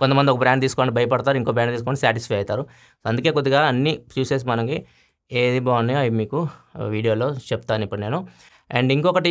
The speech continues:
చాలామంది ఇంకా ల్యాప్‌టాప్స్ అని, టీవీలు అని, రిఫ్రిజిరేటర్స్ అని, ఇంకా రకరకాల ఎలక్ట్రానిక్స్ అడుగుతూ ఉంటారు.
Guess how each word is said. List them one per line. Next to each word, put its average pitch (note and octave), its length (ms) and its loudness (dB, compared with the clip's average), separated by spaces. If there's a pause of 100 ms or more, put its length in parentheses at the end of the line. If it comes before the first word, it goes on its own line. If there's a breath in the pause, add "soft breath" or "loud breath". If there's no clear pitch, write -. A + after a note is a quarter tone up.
చాలామంది D3+ 400 2
ఇంకా C#3 160 0
ల్యాప్‌టాప్స్ B2+ 460 0
అని, A#2+ 120 -2 (220)
టీవీలు A#2+ 380 -4
అని, A2+ 200 0
రిఫ్రిజిరేటర్స్ A2+ 640 -2
అని, A2 220 0
ఇంకా G#2+ 200 -2
రకరకాల G#2+ 420 -4
ఎలక్ట్రానిక్స్ A2+ 440 -2
అడుగుతూ G#2+ 300 -2
ఉంటారు. G#2+ 200 -2